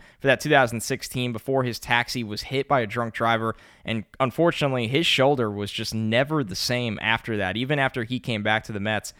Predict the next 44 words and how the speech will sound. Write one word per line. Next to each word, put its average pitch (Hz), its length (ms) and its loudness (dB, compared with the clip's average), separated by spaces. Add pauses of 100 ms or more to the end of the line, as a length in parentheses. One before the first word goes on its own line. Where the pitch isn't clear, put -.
(280)
uh, 113 240 4
it 113 80 0
led 123 200 2
to 127 220 0
another 113 480 2
shoulder 113 380 0
injury 107 360 -2
down 104 260 2
the 95 80 -4
road. 98 320 -4
Really 123 300 0
sad, 104 600 0
sad 104 480 0 (340)
way 120 220 6
his 110 180 -2
career 110 320 -2
went. 113 240 0
And 120 100 0
one 170 140 6
of 226 80 0
the 226 60 0
most 185 240 2 (100)
underrated 143 640 2
Mets 117 260 -2
of 113 200 -6
all 110 240 -4
time, 127 600 0
and 107 120 -6
a 110 40 -2
World 131 320 0
Series 123 380 -2
champion, 123 380 -2
a - 20 -4
key - 240 -10
piece 175 400 -6 (260)
of 127 120 -2
the 143 80 6
World 131 260 4
Series 127 320 0
team, 127 260 -2 (240)
Sid 170 380 4
Fernandez. 123 880 2
Just - 240 -4
an 135 140 -2